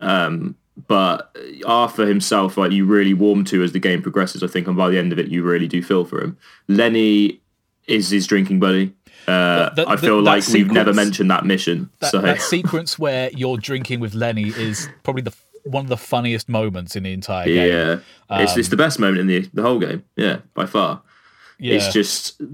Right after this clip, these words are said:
Speaker 1: it's so well made. Like, the whole thing that you get more and more drunk and different things keep happening, and it's just silly and fun. And then you end up just waking up, uh, like, near a stream or something, don't you? It's just completely fucked. But, um, and then you, like, vomit and then get back on your horse.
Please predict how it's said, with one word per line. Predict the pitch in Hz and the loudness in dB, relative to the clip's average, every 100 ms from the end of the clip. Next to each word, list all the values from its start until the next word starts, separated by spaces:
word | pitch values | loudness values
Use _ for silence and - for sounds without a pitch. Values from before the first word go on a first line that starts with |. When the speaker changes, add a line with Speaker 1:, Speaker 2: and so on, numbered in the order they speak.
| 147 - - 147 - - - | -14 -12 -8 -6 -8 -10 -6
Speaker 1:
it's | 147 | -4
so | - - 139 135 | -2 0 2 4
well | 127 117 110 | 4 2 2
made. | 123 101 92 | 2 2 2
Like, | 95 87 | 2 0
the | - | 0
whole | 107 113 107 | 2 2 2
thing | 101 113 | 2 2
that | 104 | 2
you | |
get | 101 101 | 2 2
more | 104 | 2
and | 104 | 4
more | 104 | 4
drunk | 98 104 98 | 4 2 2
and | 98 | 2
different | 107 104 101 | 2 0 0
things | 104 101 | 0 0
keep | 104 98 | 0 2
happening, | 101 - 98 98 98 98 - - - - - _ _ | 0 0 0 2 2 0 -6 -16 -16 -18 -20 _ _
and | - 196 180 | -2 0 0
it's | - | -2
just | 202 - | -4 -4
silly | - 104 104 | 0 2 4
and | 98 95 | 2 0
fun. | - 104 98 95 95 95 95 - _ _ - | -2 2 2 2 2 2 0 -6 _ _ -4
And | 98 98 | 0 2
then | 101 | 2
you | 107 | 4
end | 117 | 2
up | |
just | 110 - | 2 2
waking | 117 110 113 | 2 2 2
up, | 113 104 - - | 0 0 -6 -2
uh, | 120 113 110 113 104 | 0 2 2 0 -2
like, | 117 110 107 | -2 -2 0
near | 117 | 0
a | |
stream | 117 139 135 | 0 0 0
or | 107 | 0
something, | 98 95 101 | -2 -2 -2
don't | 104 | 0
you? | 131 | -2
It's | 127 | -4
just | - | -8
completely | 107 - 104 | -8 -2 -2
fucked. | 107 127 - - - - - - - | -2 -4 -6 -8 -20 -20 -20 -20 -4
But, | 104 92 | -2 2
um, | 104 95 95 - _ - | 2 2 0 -4 _ -4
and | 107 | 0
then | 113 | 2
you, | 113 117 | 4 2
like, | 113 | 0
vomit | 127 123 117 113 | 0 2 4 2
and | 113 | 2
then | 110 | 2
get | 110 104 | 2 2
back | 107 117 | 2 2
on | |
your | 110 110 | 2 2
horse. | 120 117 101 | 2 2 0